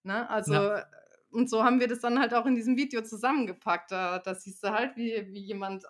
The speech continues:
Speaker 1: versucht, aus dieser Tasse zu trinken, gefühlt alles an einem runterläuft. Dann noch aufpassen, dass, ähm, einem nicht das Auge ausgestochen wird von diesen komischen Lama-Ohren. Und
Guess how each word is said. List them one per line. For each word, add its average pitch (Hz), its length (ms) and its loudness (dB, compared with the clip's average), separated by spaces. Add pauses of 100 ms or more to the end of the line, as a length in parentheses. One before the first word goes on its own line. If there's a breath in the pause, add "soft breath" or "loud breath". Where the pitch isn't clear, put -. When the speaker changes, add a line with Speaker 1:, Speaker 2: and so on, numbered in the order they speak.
Speaker 1:
versucht, 226 400 -6
aus 269 120 0
dieser 226 260 -2
Tasse 214 340 -2
zu 226 140 -10
trinken, 285 680 0
gefühlt 247 480 -6
alles 226 260 0
an 220 140 0
einem 202 140 -2
runterläuft. 262 760 0 (680 loud breath)
Dann 220 140 0
noch 233 160 0
aufpassen, 262 540 2
dass, 240 260 0
ähm, 226 420 -2
einem 220 300 -2
nicht 233 200 -2
das 190 100 -16
Auge 202 340 2
ausgestochen 285 680 -2
wird 277 220 -2
von 262 280 0
diesen 247 360 0
komischen 262 380 2
Lama-Ohren. 262 760 2
Und 233 360 -4